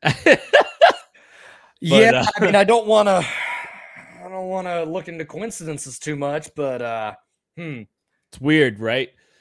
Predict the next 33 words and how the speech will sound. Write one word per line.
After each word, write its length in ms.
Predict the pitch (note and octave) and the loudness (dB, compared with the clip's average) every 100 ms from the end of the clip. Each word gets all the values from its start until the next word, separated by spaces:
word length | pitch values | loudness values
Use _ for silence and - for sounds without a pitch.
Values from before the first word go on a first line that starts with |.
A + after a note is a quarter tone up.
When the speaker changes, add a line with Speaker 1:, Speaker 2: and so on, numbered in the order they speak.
| _ _ | _ _
Speaker 1:
So, 320 | - F3 E3+ | -4 -2 0
but 180 | C#3+ E3+ | 0 2
yeah, 280 | D3+ G2 G#2 | 4 2 0
no, 300 | A2 B2 A#2+ | -2 2 2
I, 260 | B2+ B2+ - _ _ _ _ - | 2 0 -2 _ _ _ _ 4
if, 200 | G3+ E3+ | 4 4
if 160 | F#3 | -2
they 180 | E3 A3 | 4 4
can 160 | C4 C4 | 4 0
just, 160 | G3 | -4
I 60 | D3 | -4
mean, 160 | F#3 F3+ | -4 -6
if 160 | E3 | -6
he 140 | B3 B3+ | -6 -4
can, 240 | A#3+ D3+ | -6 -6
if, 180 | D#3 D3+ - | -10 -12 -14
if, 160 | D3+ - | -16 -10
if 180 | D#3 F3+ | -10 -10
he 140 | G3 | -10
can 180 | A#3 F3 | -8 -6
carry 300 | F#3 D#3 D3+ | -2 -2 -2
this 160 | C#3+ | -6
process 520 | - C#3+ C3 B2 A#2+ A#2 | -2 -2 0 -4 -6 -6
over 220 | G#2 G2 | -6 -8
and 100 | G2 | -14
continue 360 | G#2+ - C3 | -16 -12 -12
to 60 | B2+ | -12
stay 540 | A#2 A2+ A2+ G#2+ G2+ - _ _ _ _ _ _ _ _ _ - | -10 -6 -4 -4 -8 -14 _ _ _ _ _ _ _ _ _ -8
in 160 | A#2+ | -4
this 180 | B2 A#2+ | -4 -6
vein, 520 | G#2+ A2 G#2 G#2 G2 _ - | -6 -8 -8 -10 -16 _ -20
continue 460 | G#2 - A#2+ B2 | -18 -12 -8 -6
to 180 | A2 G#2 | -8 -10